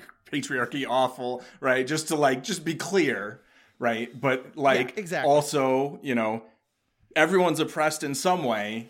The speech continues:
Speaker 1: but not by the people who are more oppressed than them. It's by the people who are less oppressed and have more power. And, you know, Riddler here
Speaker 2: Right.
Speaker 1: was going off
Speaker 2: Exactly.
Speaker 1: after the people at the top, but then he was like, "Well,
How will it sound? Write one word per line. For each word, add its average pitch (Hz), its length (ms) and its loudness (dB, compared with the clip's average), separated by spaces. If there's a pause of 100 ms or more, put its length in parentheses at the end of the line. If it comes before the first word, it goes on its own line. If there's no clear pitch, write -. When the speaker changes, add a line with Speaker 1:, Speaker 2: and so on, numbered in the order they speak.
Speaker 1:
but 139 320 -2 (240)
not 139 680 2
by 123 260 4
the 123 120 -4
people 127 260 -4
who 147 100 -2
are 143 120 4
more 160 260 6
oppressed 120 400 -4
than 110 160 -6
them. 98 420 -10
It's 120 160 -10
by 127 180 0
the 131 100 -4
people 135 380 -4
who 143 120 -4
are 143 100 -2
less 160 280 -2
oppressed 117 400 -4
and 113 80 -10
have 123 100 -4
more 135 220 -4
power. 98 500 -6 (500)
And, 107 400 -10
you 123 80 -6
know, 117 120 -2
Riddler 135 340 0
here 135 200 -2
Speaker 2:
Right. 131 60 -2
Speaker 1:
was 123 120 -4
going 135 260 0
off 131 200 0
Speaker 2:
Exactly. 127 140 -10
Speaker 1:
after 123 200 -4
the 120 80 -8
people 123 260 -6
at 110 60 -8
the 110 80 -12
top, 156 320 -2
but 120 80 -6
then 123 100 -2
he 120 80 -2
was 117 120 -4
like, 107 180 -6
"Well, 110 320 -8